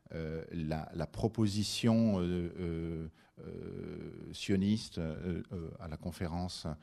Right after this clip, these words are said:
euh, euh, internationale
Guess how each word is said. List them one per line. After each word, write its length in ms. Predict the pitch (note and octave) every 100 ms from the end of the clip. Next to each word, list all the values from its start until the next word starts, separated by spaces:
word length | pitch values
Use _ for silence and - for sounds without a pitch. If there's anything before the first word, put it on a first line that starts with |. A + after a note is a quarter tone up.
| - - - -
euh, 220 | D2 D2 - -
euh, 440 | C#2+ C#2+ C#2+ C#2+ C#2+ - D#2 D2+ C2+ B1+ - - G1+ - - -
internationale 720 | D#2+ - F2 E2+ - F2 F2